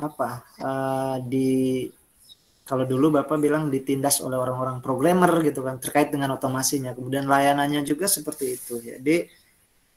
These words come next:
kita informasi-informasi atau data-data terkait dengan perpustakaan, nah kita buat kreativitas kita untuk menjadikan informatif, kemudian kita serahkan kepada,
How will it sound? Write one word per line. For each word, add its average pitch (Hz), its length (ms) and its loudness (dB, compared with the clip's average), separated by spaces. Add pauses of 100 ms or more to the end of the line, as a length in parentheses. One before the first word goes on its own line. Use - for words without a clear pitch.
(240)
kita 196 640 2
informasi-informasi 156 1400 4
atau 131 560 -6
data-data 147 640 2
terkait 156 320 -2
dengan 139 240 -4
perpustakaan, 139 800 -2 (640)
nah 120 160 -14
kita 156 320 -2
buat 180 400 2 (220)
kreativitas 151 680 2
kita 175 380 0
untuk 151 320 -2 (160)
menjadikan 139 960 0
informatif, 147 800 -2 (480)
kemudian 139 400 2
kita 165 480 0
serahkan 175 400 -2
kepada, 156 480 0